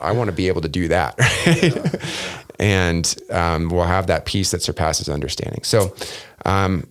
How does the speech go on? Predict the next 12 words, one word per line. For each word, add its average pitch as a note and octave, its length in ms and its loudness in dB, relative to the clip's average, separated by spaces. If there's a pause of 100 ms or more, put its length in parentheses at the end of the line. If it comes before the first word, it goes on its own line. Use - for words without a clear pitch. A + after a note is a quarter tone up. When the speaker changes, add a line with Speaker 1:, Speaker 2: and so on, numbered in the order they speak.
(380)
Speaker 1:
hope D#3 180 2
you D3 140 4
were B2+ 400 6
encouraged. B2+ 800 4 (100)
Um, F#2+ 400 2
I'm G2 260 0
sure C3 220 2
that A2+ 140 0
there G#2+ 160 6
are G2 140 6
some G2 440 0
alternate, G#2 580 0